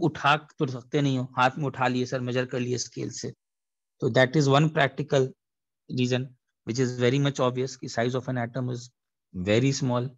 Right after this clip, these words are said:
But there is even one more factor to it। हम लोग ने एटॉमिक स्ट्रक्चर में हाइजेनबर्ग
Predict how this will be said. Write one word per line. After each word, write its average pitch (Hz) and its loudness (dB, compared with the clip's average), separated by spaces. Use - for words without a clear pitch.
But 170 2
there 185 4
is 196 4
even 165 0
one 165 4
more 151 4
factor 123 -10
to - -18
it। - -20
हम 147 4
लोग 214 8
ने 214 4
एटॉमिक 165 0
स्ट्रक्चर 180 -2
में 185 0
हाइजेनबर्ग 151 2